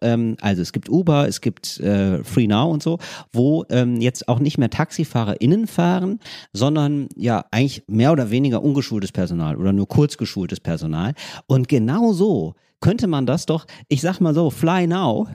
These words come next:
ja, ähm, könnte man das doch machen, auch mit, ähm, Pilotinnen und Piloten.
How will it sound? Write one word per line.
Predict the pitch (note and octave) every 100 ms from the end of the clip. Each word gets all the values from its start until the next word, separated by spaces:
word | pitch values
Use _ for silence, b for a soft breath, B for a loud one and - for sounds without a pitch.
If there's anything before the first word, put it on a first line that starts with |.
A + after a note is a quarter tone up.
| - -
ja, | D#3 G3+ B3 _ B B B -
ähm, | D#3 D#3 E3 E3 C3+
könnte | - G3 C#4
man | F#3 E3+
das | E3+
doch | D3 D#3
machen, | E3+ - D#3 F3+ D#4 B B
auch | - D#3 G#3 -
mit, | D#3 E3+ - -
ähm, | - C#3+ D3+
Pilotinnen | D3+ D3+ G#3 G3 F3+
und | E3
Piloten. | - E3+ C4+ - E2+ G#3+